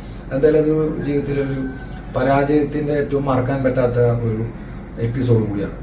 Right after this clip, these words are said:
ഈ, ഏഹ്, നയൻറ്റി ടു നാഷണൽസ് കോഴിക്കോട് നമ്മൾ തോക്കുന്നത്. അങ്ങനെ പോലീസിൽ, ഏഹ്, കസ്റ്റംസിൽ വരുന്നു. കസ്റ്റംസിൽ വന്നതിന് ശേഷം നമ്മളെ കസ്റ്റംസിൻ്റെ ടീമിനെ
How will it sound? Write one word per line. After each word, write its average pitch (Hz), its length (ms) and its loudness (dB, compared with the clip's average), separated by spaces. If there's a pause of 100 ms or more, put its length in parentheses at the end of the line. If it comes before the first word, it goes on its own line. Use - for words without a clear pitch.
(100)
ഈ, 101 40 -8 (960)
ഏഹ്, 104 580 -6
നയൻറ്റി 120 460 6
ടു 135 60 -2
നാഷണൽസ് 117 720 0 (500)
കോഴിക്കോട് 110 420 -2
നമ്മൾ 202 160 -4
തോക്കുന്നത്. - 880 -10 (140)
അങ്ങനെ 156 420 4
പോലീസിൽ, 143 360 4
ഏഹ്, 123 760 2
കസ്റ്റംസിൽ 135 440 -2
വരുന്നു. 120 400 2 (920)
കസ്റ്റംസിൽ 165 460 2 (580)
വന്നതിന് 143 360 2
ശേഷം 131 460 2 (960)
നമ്മളെ 127 320 4
കസ്റ്റംസിൻ്റെ 123 600 0
ടീമിനെ 120 640 0